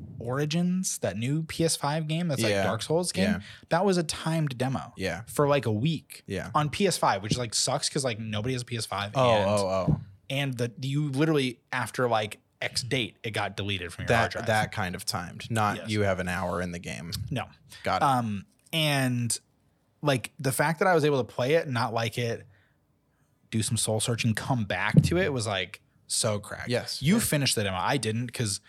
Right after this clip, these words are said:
Speaker 1: you finished it and you're like, "It's sick." And I was like, "Cool, let's buy two copies."
Speaker 2: Yeah.
Speaker 1: Um, but I think Square Enix does their demos better than anyone else.
Speaker 2: Mm-hmm.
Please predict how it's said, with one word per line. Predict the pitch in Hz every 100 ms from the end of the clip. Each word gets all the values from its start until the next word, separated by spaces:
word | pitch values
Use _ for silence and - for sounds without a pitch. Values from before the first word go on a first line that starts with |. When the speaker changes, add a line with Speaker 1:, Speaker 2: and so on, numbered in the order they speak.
| - _
Speaker 1:
you | 117 139
finished | 135 127 123
it | 143
and | 127
you're | 113
like, | 101
"It's | 104 -
sick." | 104 92
And | 92
I |
was | 90
like, | 90 85
"Cool, | 82 98
let's | 92 90
buy | - - 92 101
two | - 113
copies." | - 104 - 95 -
Speaker 2:
Yeah. | 110 - 147 - - -
Speaker 1:
Um, | 127 127 113 98 101 - - _ _
but | 143 139 127 - _ _ - - -
I | 156
think | 180 226
Square | - 165 135
Enix | 120 123 127 - 120
does | - -
their | 104 117
demos | 110 113 117 110
better | 107 - 110 107 107
than | 110 107
anyone | 104 104 104 104
else. | 104 107 - - - 120
Speaker 2:
Mm-hmm. | 101 98